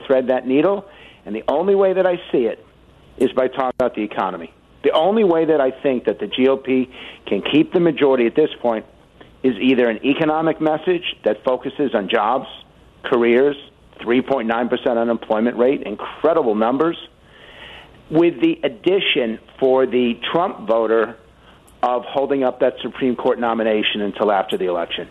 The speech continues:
That's how you turn out your base. Your independents respond to economics. Your base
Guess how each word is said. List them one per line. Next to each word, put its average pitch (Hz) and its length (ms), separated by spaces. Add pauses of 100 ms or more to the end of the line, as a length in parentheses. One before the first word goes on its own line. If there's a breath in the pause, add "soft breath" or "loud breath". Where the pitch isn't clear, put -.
(140)
That's 139 360
how 139 100
you 120 160
turn 113 260
out 101 220
your 101 80
base. 82 280 (460 loud breath)
Your - 100
independents 156 720
respond 117 400
to - 60
economics. 127 640
Your 101 100
base 117 240